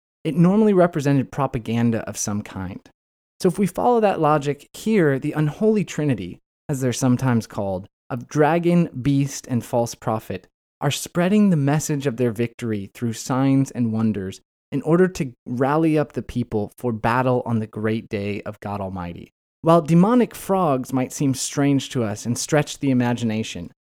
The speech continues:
powerful propaganda campaigns by totalitarian leaders are quite easy to imagine. John is therefore warning the church here in the bowls,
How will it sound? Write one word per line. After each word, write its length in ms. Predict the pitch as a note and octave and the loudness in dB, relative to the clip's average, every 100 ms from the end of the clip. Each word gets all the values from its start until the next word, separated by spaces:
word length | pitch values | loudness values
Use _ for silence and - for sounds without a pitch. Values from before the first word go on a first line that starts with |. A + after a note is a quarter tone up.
| _ _ - | _ _ -10
powerful 460 | - F#3 G3 - F3 | -2 0 0 -2 -4
propaganda 640 | - D3 A2+ B2+ D3 E3+ | -4 -4 -4 0 2 2
campaigns 600 | E3 F3 D#3+ D3 C#3 C#3 | 0 -2 -2 2 2 2
by 160 | - A2+ | -2 -6
totalitarian 920 | - - - C#3 C3+ - C3+ B2+ A2 | -6 -12 -8 -6 -6 -2 0 2 0
leaders 340 | A2 A2 A2 - | 0 -2 -2 -4
are 100 | - - | -14 -12
quite 380 | - C#3 C#3 - | -4 -4 -4 -4
easy 360 | B2+ A#2 A#2 G#2+ | -2 -2 -4 -6
to 180 | - | -6
imagine. 500 | G2+ G2 F#2 F2+ A#1+ - _ _ - | -4 -4 -6 -8 -12 -14 _ _ -6
John 220 | F#3 A3 | -2 2
is 100 | G#3 | 2
therefore 340 | F#3+ F#3 F3+ C#3+ | 2 2 2 2
warning 540 | B2+ D3 D#3+ D#3 C3+ | 2 2 2 2 0
the 160 | - A#2+ | -2 -8
church 360 | - C3+ - | -2 -4 -4
here 280 | - A2 G#2 | -4 -2 -2
in 200 | - B2+ | 0 2
the 60 | A#2 | 2
bowls, 480 | G#2+ A2 G2 F#2 | 2 2 0 -6